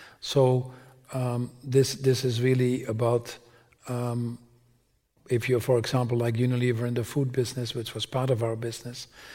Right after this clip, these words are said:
then automatically you get involved in deforestation and food waste and smallholder farmer income, uh, in stunting, in obesity, uh,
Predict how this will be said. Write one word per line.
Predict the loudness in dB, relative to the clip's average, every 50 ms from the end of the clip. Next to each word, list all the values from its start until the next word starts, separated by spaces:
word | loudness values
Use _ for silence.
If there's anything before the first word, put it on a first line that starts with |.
| -20 -20 -20 -10 -4
then | -2 0 0 0
automatically | 0 0 0 0 0 2 2 2 2 2 2 2
you | 2 2 2 0 0 -2 -4
get | -2 -2 -2
involved | -2 -2 -4 -2 0 -2 0 -2 -4
in | -4 -2
deforestation | -2 -2 -2 -2 -2 -4 -4 -4 -4 -4 -4 -6 -6 -4 -6 -6 -8 -8 -8
and | -10 -10 -12 -14 -18 -20 -20 -20 _ -16
food | -10 -6 -4 -4 -4 -2
waste | -4 -4 -4 -4 -6 -8 -10
and | -8 -8
smallholder | -8 -6 -6 -4 -6 -6 -6 -8 -8 -10 -12
farmer | -10 -10 -10 -10 -10 -10
income, | -10 -12 -12 -10 -10 -12 -12 -14 -16 _ _ _ -20 -20 -20 -20 -20 -20 -20 -20 -20 -20 _ -16
uh, | -14 -14 -14 -14 -14 -12 -10
in | -8 -4
stunting, | -4 -2 0 2 2 2 0 -2 -2 -4 -4 -4 -8 -12 -16 -20 -14 -10
in | -8 -8 -6
obesity, | -4 -4 0 0 0 0 0 -2 -4 -4 -4 -6 -6 -8 -10 -16 -18 -16
uh, | -16 -14 -14 -16 -16 -18